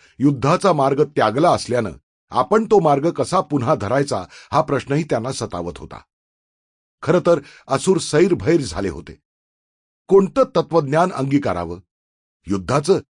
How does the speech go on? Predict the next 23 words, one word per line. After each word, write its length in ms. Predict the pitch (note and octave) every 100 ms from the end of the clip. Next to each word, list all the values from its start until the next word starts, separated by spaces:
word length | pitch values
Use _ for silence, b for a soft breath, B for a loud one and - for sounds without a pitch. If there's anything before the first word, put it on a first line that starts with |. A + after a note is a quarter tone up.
| _ -
की 100 | G3+
आत्मिक 540 | C#3+ D3 F3+ A#3 A3+
उन्नतीचं? 540 | E3+ G#3+ A3+ D3 G2+ F2+ _ _ _ _ _ _ _ _ _ _
या 140 | A2+
प्रश्नावर 540 | A#2 G#2+ - D3+ B2 G#2+ b b
असुरांमध्ये 720 | C3+ C3+ F3+ F#3+ E3 C#3+ C#3+
घमासान 640 | D3 - B2+ D3+ - C#3 D3
चर्चा 400 | - B2+ A2 B2+
होऊ 220 | E2+ F#2+
लागली. 260 | D#2 D2 D2 _ _ _ _ _ _ _ _ G#2
जिंकूनही 720 | A2+ F3 - D4 A3 A#2 C3+ B B -
कपटामुळे 580 | D#3 D#3+ A3+ A#3 F3+ F#3
वाट्याला 480 | D#3 B2+ D3+ E3+ G3+
सतत 420 | - C#3 G3+ G#3
हारच 440 | - C#3 C4 -
आलेले 360 | - D#3 D#3+ D#3+
असुर 400 | A#2+ - D3 G2+ - _ -
आपल्या 320 | C3 C#3+ F3+
प्रश्नांशी 720 | D3 B2+ - F3+ F3+ - C3 B B A#2
जीवाच्या 460 | C3 F#3 G3+ - F#3+
आकांतानं 640 | - C#3 D#3 D#3 D3 D3 C#3
झगडू 320 | - A2+ C3
लागले. 280 | G2+ D2+ C#2+